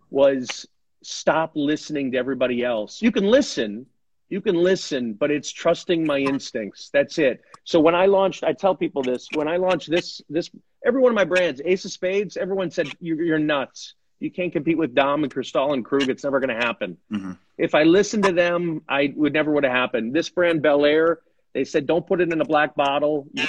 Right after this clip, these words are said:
Speaker 1: you can't see the liquid." They said, "Don't launch Rosé first. You gotta do a Brut first." They said we couldn't compete with Moet and Veuve. If I listened to,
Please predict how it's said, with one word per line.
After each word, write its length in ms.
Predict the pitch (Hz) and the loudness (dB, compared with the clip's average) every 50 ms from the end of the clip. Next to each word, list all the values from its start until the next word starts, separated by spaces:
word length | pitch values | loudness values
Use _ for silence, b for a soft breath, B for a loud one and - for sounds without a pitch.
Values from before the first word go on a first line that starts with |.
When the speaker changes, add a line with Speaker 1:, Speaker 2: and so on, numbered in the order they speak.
| - | -6
Speaker 1:
you 80 | 151 - - | -8 -8 -4
can't 220 | - 175 160 - - | -2 -2 -2 0 0
see 80 | 170 | 0
the 100 | 139 147 | 0 2
liquid." 420 | 143 143 143 - - 156 151 139 - | 2 2 2 0 0 0 0 0 0
They 100 | 135 131 | 0 -2
said, 260 | - - 165 147 - | -2 -2 -4 -2 2
"Don't 220 | - 151 170 165 170 | 4 4 4 2 2
launch 300 | 165 165 165 156 - - | 0 0 -2 -2 -2 0
Rosé 420 | 151 143 139 123 147 147 156 147 | 0 0 0 0 -2 -2 -2 -2
first. 440 | - - 143 143 156 160 - - 139 | -2 -2 -2 0 0 -2 -4 -6 -4
You 40 | 123 | -2
gotta 160 | 135 135 131 | -2 -2 -2
do 120 | 131 147 | -2 -2
a 40 | 135 | -4
Brut 260 | 113 120 127 151 151 _ | -4 -4 -6 -6 -6 _
first." 460 | - 139 135 139 151 143 - - - _ _ _ _ _ _ _ _ _ | -4 -4 -4 -4 -4 -6 -10 -14 -18 _ _ _ _ _ _ _ _ _
They 120 | 135 135 | 0 0
said 180 | 123 - 160 147 | 2 2 2 2
we 120 | 143 135 | 2 2
couldn't 240 | - - 175 165 170 | 2 2 2 2 2
compete 360 | - 151 127 - 156 156 147 | 0 0 2 4 4 6 6
with 260 | 139 147 131 120 - 135 | 6 4 2 2 0 0
Moet 340 | 131 127 135 147 147 139 143 147 | 2 4 6 6 4 4 2 -2
and 120 | 131 113 | -4 -2
Veuve. 420 | 127 127 127 135 143 143 135 - - _ _ _ _ _ _ - | 0 2 2 2 2 0 -4 -8 -14 _ _ _ _ _ _ -8
If 160 | - 135 139 | -4 0 2
I 100 | 143 139 | 4 4
listened 420 | 143 151 160 185 180 - 202 196 185 | 4 4 4 4 2 0 -2 -2 -2
to, 120 | 185 | -2